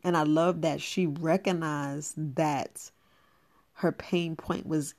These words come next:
instant right there. It's an incident that happened to her in church, and I'm not gonna go into it because it's,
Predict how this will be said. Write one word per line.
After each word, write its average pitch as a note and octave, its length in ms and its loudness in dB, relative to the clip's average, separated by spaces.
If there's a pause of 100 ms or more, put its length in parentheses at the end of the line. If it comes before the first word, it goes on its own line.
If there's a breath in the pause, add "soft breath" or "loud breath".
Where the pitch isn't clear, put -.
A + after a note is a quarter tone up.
instant F3+ 480 0
right D#3+ 420 -2
there. D3 400 -2 (320 soft breath)
It's E3 180 -2
an - 100 -12
incident E3+ 400 -2
that E3 60 -4
happened D3+ 400 -4
to - 160 -2
her D3+ 200 -2
in D3 220 -6
church, D3+ 480 -4
and D#3 160 0
I'm D3+ 120 0
not D#3 180 -2
gonna D3+ 160 -2
go D3 240 -2
into D#3 480 -2
it D3 80 -4
because C#3+ 240 -4
it's, C3+ 200 -8